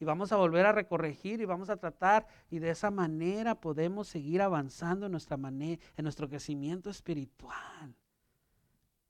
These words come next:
Con calma. Una vez más le digo esto. Si usted va en un crecimiento espiritual rápido, gloria a Dios, Dios le ha dado esa capacidad de avanzar de esa manera. Pero la realidad es que la mayoría de los cristianos vamos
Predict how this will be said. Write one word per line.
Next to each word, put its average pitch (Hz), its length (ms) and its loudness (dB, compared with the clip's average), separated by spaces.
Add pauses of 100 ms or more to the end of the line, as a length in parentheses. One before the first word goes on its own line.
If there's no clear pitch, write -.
Con 147 240 -12
calma. 175 720 -4 (1300)
Una 135 200 -4
vez 170 140 2
más 175 160 6
le 175 80 6
digo 170 240 4
esto. 180 300 -2 (240)
Si 156 240 -4
usted 196 560 0
va 175 180 2
en 202 80 -2
un 214 80 -6
crecimiento 202 540 -4
espiritual 180 600 0
rápido, 208 640 2
gloria 202 340 -2
a 220 40 0
Dios, 240 320 2
Dios 190 160 -2
le 214 100 2
ha 220 40 6
dado 214 200 6
esa 220 180 -4
capacidad 196 600 2
de 220 60 2
avanzar 196 500 4
de 220 80 -2
esa 214 160 0
manera. 208 560 -2 (1300)
Pero 143 200 -4
la 151 140 4
realidad 147 440 0
es 185 120 -10
que 185 100 -8
la 165 100 0
mayoría 151 580 -4
de 196 80 -6
los 185 140 -10
cristianos 139 580 -12
vamos 165 400 -12